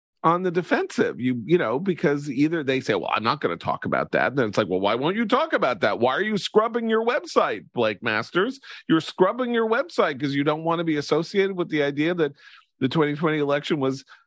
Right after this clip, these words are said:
unfairly decided 'cause your polling is showing that Arizonans are made very, independent Arizonans are being made very uncomfortable by that argument." Well, sei gesund to you, but you know what?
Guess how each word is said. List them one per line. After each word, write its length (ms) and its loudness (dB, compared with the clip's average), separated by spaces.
unfairly 500 2
decided 420 0
'cause 160 0
your 140 0
polling 420 0
is 80 -2
showing 300 2
that 120 0
Arizonans 720 0
are 220 0
made 320 0
very, 580 0
independent 420 0
Arizonans 540 0
are 80 2
being 460 -4
made 260 0
very 260 2
uncomfortable 600 -2
by 160 2
that 180 0
argument." 540 -2
Well, 380 2
sei 220 4
gesund 440 -2
to 60 2
you, 220 -2
but 340 4
you 120 0
know 160 2
what? 320 -2